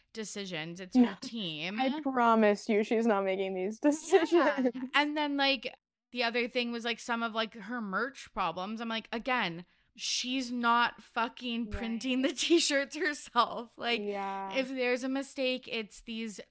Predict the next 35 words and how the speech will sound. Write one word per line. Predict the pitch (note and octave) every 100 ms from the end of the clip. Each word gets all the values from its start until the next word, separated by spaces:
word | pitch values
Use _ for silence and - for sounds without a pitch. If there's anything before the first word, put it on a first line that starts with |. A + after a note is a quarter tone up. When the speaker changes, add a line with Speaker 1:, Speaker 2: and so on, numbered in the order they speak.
| -
Speaker 1:
large | G#3+ F#3+ F#3+ G#3+ G#3
companies | - A#3+ A#3 A3 G#3+ G#3 F#3
and | G3+ G3 G3+
her | G#3+ G3+ F#3+ F#3+
Speaker 2:
Yeah. | - - - - _
Speaker 1:
many, | - G#3+ G3+ G#3+ A3
many, | A3 G#3+ G#3+ G#3
like, | G#3 G3+ F#3 F#3 _ _ -
people | A3 F#3+ G#3+
on | G#3 G#3+
her | G#3
payroll. | F#3 - G3 G3 F3 D#3 D#3+ F#3+
So | - G3+ F#3+ F#3+ F3 _
Speaker 2:
Now, | A#3 A3
I |
know | A3 A3
that | B3+
she | -
Speaker 1:
yeah. |
Speaker 2:
does | C4 A3+
have | A#3
new | B3 C4
management. | A#3 G3 F#3+ - G3+ G3 - _
Speaker 1:
Yes, | - F#3 A#3 C4 D4 C#4 -
I | A#3+
did | A3 A3+ A3
hear | G#3+ C#4 C#4
that | C#4 C4+ -
too, | - A#3 G#3
which | G#3 A#3+
is | A3
really | F#3 G#3 G3+
interesting. | F3+ G3 F#3+ - F3+ C#3+ D3+ E3+ F#3+ F3+ -
Speaker 2:
She's | - G#3
Speaker 1:
Yeah. | F#3